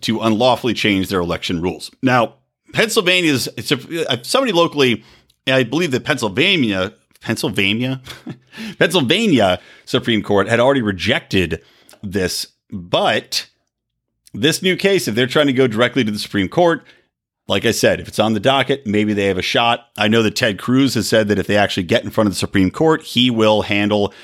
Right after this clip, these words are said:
the verbal, uh, opening arguments for that case. So we shall see. It's unusual that, 'cause this suit was filed directly to the Supreme Court. And I don't know. I mean, it's coming from a state's attorney general. I feel like it has to at least give a,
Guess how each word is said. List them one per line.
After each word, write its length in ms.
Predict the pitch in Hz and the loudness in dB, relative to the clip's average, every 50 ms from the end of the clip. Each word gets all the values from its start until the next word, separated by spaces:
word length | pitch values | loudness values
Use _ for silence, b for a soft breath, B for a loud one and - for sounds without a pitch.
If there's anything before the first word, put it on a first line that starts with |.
| B B - | B B -2
the 140 | 104 101 95 | 0 0 0
verbal, 580 | - 107 107 110 101 95 98 98 98 95 92 | 0 0 0 0 0 0 0 0 0 2 4
uh, 180 | 92 90 90 101 | 4 4 4 2
opening 320 | 110 104 104 98 90 92 | 2 0 -2 -2 -2 0
arguments 540 | 87 113 120 135 123 131 131 131 117 123 - | 2 2 2 4 2 2 0 0 -2 -2 -6
for 280 | - - - 135 127 117 | -12 -8 -4 -2 0 2
that 260 | 117 113 110 107 - | 2 2 2 0 0
case. 440 | - 120 110 110 107 104 - - - b b b b b b b b b b b b b b b b | 0 0 0 0 0 -4 -6 -8 -12 b b b b b b b b b b b b b b b b
So 200 | - - - 135 | -4 -2 -2 0
we 160 | 123 160 226 | 2 0 0
shall 280 | 226 - 247 240 233 226 | 2 2 2 2 2 0
see. 440 | - - 247 240 170 98 - - _ _ - _ _ _ - | 0 0 2 2 2 0 -4 -10 _ _ -20 _ _ _ -4
It's 140 | 143 131 165 | -2 0 2
unusual 580 | 160 143 143 180 233 247 202 220 220 214 202 | 2 4 2 2 2 2 2 2 2 2 2
that, 280 | - - 170 160 160 143 | 2 2 2 0 0 0
'cause 160 | 131 147 135 | -2 0 0
this 280 | 131 135 127 - - - - 143 - | 0 0 -2 -4 -10 -16 -16 -12 -8
suit 200 | - - 202 - | -6 -4 -4 -4
was 140 | 139 - | -4 -2
filed 240 | - 147 143 131 104 | 0 0 0 2 0
directly 480 | 110 104 92 135 165 185 - 160 139 214 | 0 0 0 0 0 0 0 0 -2 0
to 380 | - - - 202 226 185 147 | -2 -4 -2 0 2 2 2
the 100 | 127 123 | 2 0
Supreme 400 | 113 - - - - 113 104 92 | -2 -4 -6 -4 -2 -2 -2 -2
Court. 440 | - - - 151 107 85 85 - b b b b b b _ - | -4 -2 -2 0 0 0 -2 -4 b b b b b b _ -4
And 760 | 110 110 113 117 117 117 113 113 113 113 113 110 101 95 - - _ _ _ _ _ _ _ _ _ _ _ _ | 0 2 2 2 2 2 2 0 0 0 0 -2 -2 -6 -10 -14 _ _ _ _ _ _ _ _ _ _ _ _
I 120 | - 113 139 | -2 -2 0
don't 100 | 180 202 | 0 0
know. 260 | 220 214 180 - - _ _ - | 0 0 0 -2 -6 _ _ -2
I 80 | 127 | 0
mean, 120 | 143 156 151 | 0 0 0
it's 100 | 135 - | 0 0
coming 260 | - 170 202 196 170 | 0 0 0 0 -2
from 300 | - - 143 165 185 196 | -2 0 2 2 2 2
a 60 | 165 | 0
state's 280 | - - 170 170 147 - | -2 0 0 0 -2 -2
attorney 300 | 127 - 156 143 135 117 | -4 -2 -2 0 0 0
general. 360 | 113 117 185 180 180 180 160 - | 0 0 0 2 0 -2 -2 -4
I 60 | 110 | -4
feel 180 | - 151 147 139 | -2 0 2 2
like 160 | 135 120 - | 2 2 2
it 80 | 113 | 2
has 220 | 117 127 123 120 - | 2 2 2 0 0
to 80 | 123 113 | 0 0
at 140 | 113 - 120 | 0 0 -4
least 200 | 113 104 - - | -4 -4 -2 -2
give 220 | 113 107 92 98 | -2 -2 2 2
a, 320 | 98 95 92 92 101 - | 2 4 4 2 0 -4